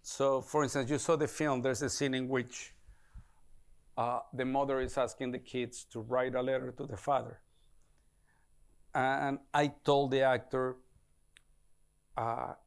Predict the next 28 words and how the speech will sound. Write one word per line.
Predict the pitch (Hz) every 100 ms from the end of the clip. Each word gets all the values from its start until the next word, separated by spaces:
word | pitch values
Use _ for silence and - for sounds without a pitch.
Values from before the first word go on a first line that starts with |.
| - 104
"You | 131 143
have | - 131 127 113 - -
to | 127 117 110 120 - _ _ _ _ _ 151
be | 131
very | 123 127 123
focused | 113 135 120 - 135 -
on, | 123 135 - - _ -
on | 123 120
making | 127 123 127
the | 123 139 151
older | 135 135 147
brother | 135 135 131 123 127 127 - - _ - - - - _ _ _ - - _ _ -
to | 135
write | 113 135 135 127
a |
letter | 127 127 127 131
because | 123 117 131 117 - - - _
he's | - 156 151
the | 147
brother | 131 139 135
who | -
has | 131 117
the | 123
biggest | 127 123 101 117
bond | 131 127 120 120
with | 113
his | - 104
father." | - 120 101 101